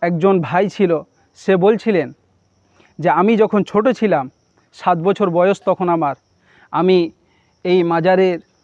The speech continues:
চারপাশে এসে বিয়াদবি করতাম। একদিন হঠাৎ করে হযরত ইব্রাহিম সাহাব রহমতুল্লাহি আলাইয়ের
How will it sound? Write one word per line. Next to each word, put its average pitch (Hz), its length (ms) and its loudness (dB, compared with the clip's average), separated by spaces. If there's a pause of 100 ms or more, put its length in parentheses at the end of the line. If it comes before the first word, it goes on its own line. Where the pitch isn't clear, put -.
(600)
চারপাশে 185 520 0
এসে 180 200 0
বিয়াদবি 175 420 0
করতাম। 139 420 -14 (800)
একদিন 175 340 0
হঠাৎ 180 360 -2
করে 175 280 -2 (260)
হযরত 170 380 0 (520)
ইব্রাহিম 175 420 0
সাহাব 190 300 -2
রহমতুল্লাহি 180 760 -2
আলাইয়ের 165 320 0